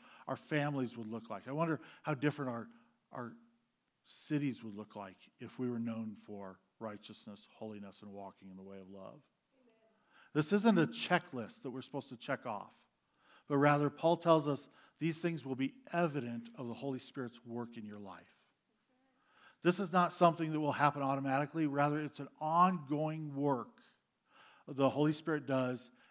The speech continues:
as we allow him to work in our lives. So it's still our choice. We could choose to come in from mowing the yard and everything and keep those dirty clothes on and sit on the couch and start,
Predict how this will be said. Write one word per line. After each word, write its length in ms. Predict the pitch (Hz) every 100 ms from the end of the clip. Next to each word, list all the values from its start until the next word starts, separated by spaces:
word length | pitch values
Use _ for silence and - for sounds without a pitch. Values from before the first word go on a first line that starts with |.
| _ -
as 380 | 131 170 151
we 120 | 165 175
allow 520 | 143 147 165 185 175
him 380 | 113 104 98 95 _ _ _ -
to 100 | 120
work 260 | 110 101
in 60 | 104
our 100 | 101
lives. 480 | 95 - - - - _ _ _ _ _ _ _ _ _ _ _ _ _ _ _
So 420 | - 170 160 165 - _ _
it's 200 | - -
still 280 | - - 185
our 140 | 170 165
choice. 640 | - 180 104 - - - _ _ _ _ _ _ _ _
We 140 | 143 180
could 160 | 226 233
choose 340 | 190 180 180
to 80 | -
come 200 | 160 156
in 220 | 156 170
from 300 | 151 135 127
mowing 280 | 139 160 160
the 80 | 143
yard 340 | 147 156 160
and 60 | 156
everything 340 | 160 170 175 - - - -
and 120 | 117
keep 240 | 175 160
those 200 | 160 151
dirty 240 | 143 156 160
clothes 360 | 156 160 156
on 200 | 151 160
and 100 | 131
sit 180 | - 160
on 120 | 151
the 60 | 127
couch 500 | - 147 160 160 123
and 120 | 110 - - -
start, 320 | 165 156